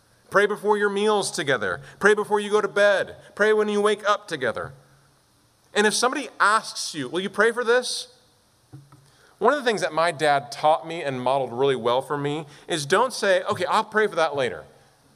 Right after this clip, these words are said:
Because honestly, who does that? We forget. We, we mean well, but we forget. What my dad taught and modeled well for me is when somebody says,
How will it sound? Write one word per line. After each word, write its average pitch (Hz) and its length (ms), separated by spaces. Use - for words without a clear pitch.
Because - 220
honestly, 208 380
who 190 100
does 104 240
that? 67 240
We 170 140
forget. - 880
We, 156 180
we 135 140
mean 214 240
well, 233 160
but 214 100
we 185 80
forget. 156 500
What 156 120
my 156 100
dad 165 380
taught 165 240
and 151 80
modeled 139 240
well 143 160
for 135 140
me 123 180
is 117 100
when 120 140
somebody 185 260
says, 147 460